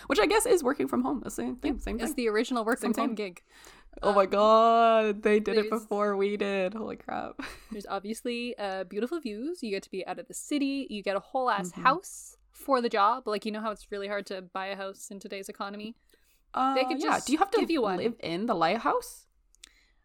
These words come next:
Speaker 2: Uh, traditionally, yes. I'm not really familiar with modern lighthouse keeping and what they do,
Speaker 1: Oh,
Speaker 2: but I
Speaker 1: okay.
Speaker 2: think they do stay there. I think you have to. You have to. Because
Speaker 1: Okay.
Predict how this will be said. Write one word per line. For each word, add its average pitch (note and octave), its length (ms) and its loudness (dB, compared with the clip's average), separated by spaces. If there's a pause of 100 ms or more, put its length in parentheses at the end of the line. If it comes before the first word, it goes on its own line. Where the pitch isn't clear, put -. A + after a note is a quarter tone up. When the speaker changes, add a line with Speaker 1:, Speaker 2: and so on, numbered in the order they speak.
(120)
Speaker 2:
Uh, A#3+ 200 0
traditionally, F4+ 540 -6
yes. F#3+ 320 -6
I'm G3+ 100 -8
not G#3+ 140 -6
really G3+ 200 -6
familiar F3+ 420 -10
with F3 180 -12 (840)
modern G#3+ 540 -8 (260)
lighthouse A3 320 -10
keeping A3+ 480 -8 (220)
and F#3+ 160 -14
what G3+ 200 -10
they G3+ 60 -2
do, G#3+ 120 0
Speaker 1:
Oh, - 20 2
Speaker 2:
but C4 100 2
I D#4 40 4
Speaker 1:
okay. C#4+ 60 -2
Speaker 2:
think F#4 140 2
they G#4 100 2
do C#4+ 140 0
stay A3 180 -6
there. - 220 -12 (720)
I B3 60 -4
think E4 160 2
you E4+ 100 4
have C4 160 2
to. - 140 -8 (380)
You A#3+ 120 -2
have A3+ 160 0
to. - 160 -12 (960)
Because G#3 460 -4 (180)
Speaker 1:
Okay. G3+ 180 -8